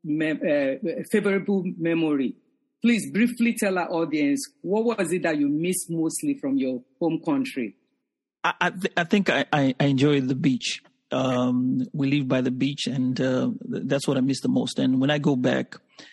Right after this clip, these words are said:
Speaker 2: I always want to travel right back to where I was, um, I, I grew up, um, and spend some time watching, you know, just wa-, just hanging around near the sea.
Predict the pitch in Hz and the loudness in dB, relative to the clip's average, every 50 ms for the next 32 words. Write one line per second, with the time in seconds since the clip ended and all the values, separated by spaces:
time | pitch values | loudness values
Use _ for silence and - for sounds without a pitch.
0 | _ _ - 135 135 131 131 - 151 151 156 156 151 139 131 127 131 135 135 123 | _ _ -2 0 0 0 0 0 0 2 2 2 0 -2 -2 0 0 0 0 0
1 | - 135 123 - - 139 131 123 131 127 127 123 123 127 135 147 131 - - 143 | -2 -6 -6 -4 -2 -2 -2 -2 -2 -2 -2 -2 0 0 0 -2 -2 -4 -2 -2
2 | 135 131 123 - - - 127 127 127 123 127 127 127 127 127 127 123 - - _ | -2 -2 -2 -4 -4 -4 -2 0 0 0 0 0 0 0 0 -2 -4 -6 -8 _
3 | - 139 131 131 131 127 127 127 123 117 120 123 123 120 120 117 120 123 - - | -4 -2 -2 0 0 0 0 0 -2 -2 -4 -2 0 0 0 0 0 -2 -4 -10
4 | _ _ _ _ _ _ - - 110 - - 117 135 139 160 139 135 135 131 143 | _ _ _ _ _ _ -6 -4 -4 -2 -2 -4 -2 -2 0 0 2 2 2 0
5 | 165 - _ _ _ _ _ _ _ _ - - - _ _ _ _ _ _ _ | -2 -4 _ _ _ _ _ _ _ _ -20 -20 -20 _ _ _ _ _ _ _
6 | - 127 127 127 123 123 123 123 123 127 120 - - 139 135 131 131 127 - 240 | 0 0 2 2 2 2 2 2 0 0 0 -2 -2 -2 0 0 0 0 0 -2
7 | 226 - - - - _ - - - - - 147 147 131 - 135 135 - - 139 | -2 -6 -10 -14 -14 _ -10 -10 -4 -2 0 0 0 0 0 -2 0 0 -2 0
8 | 131 127 127 123 123 123 120 - 135 131 127 123 - - 135 131 127 120 131 - | 0 0 0 0 -2 -4 -6 -8 -8 -4 -4 -4 -4 -4 -2 -2 0 -2 -2 -4
9 | _ _ _ _ _ _ _ _ - 160 143 135 131 131 127 139 147 - - - | _ _ _ _ _ _ _ _ -6 -4 -2 0 0 0 0 0 -2 -2 -4 -6
10 | 131 - - - 202 214 - - - - - 156 - 185 180 165 156 143 127 131 | -6 -4 -2 -2 0 0 -2 -4 -6 -6 -6 -2 0 2 2 2 2 2 2 2
11 | 131 127 127 123 123 127 127 123 123 123 120 - - 139 123 123 - | 2 2 2 2 2 0 0 0 -2 -4 -6 -6 -6 -4 -4 -4 -4